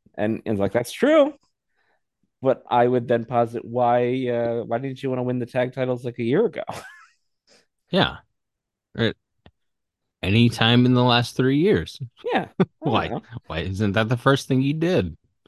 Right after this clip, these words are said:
Speaker 1: Right. Uh, good question. So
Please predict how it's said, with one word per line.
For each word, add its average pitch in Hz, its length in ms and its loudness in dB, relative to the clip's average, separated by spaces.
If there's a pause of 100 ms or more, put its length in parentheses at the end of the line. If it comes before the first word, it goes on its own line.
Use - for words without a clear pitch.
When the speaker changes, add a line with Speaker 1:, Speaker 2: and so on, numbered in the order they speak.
(160)
Speaker 1:
Right. 175 300 -6 (160)
Uh, 101 400 -2
good 117 200 -10
question. - 460 -8 (280)
So 90 440 -2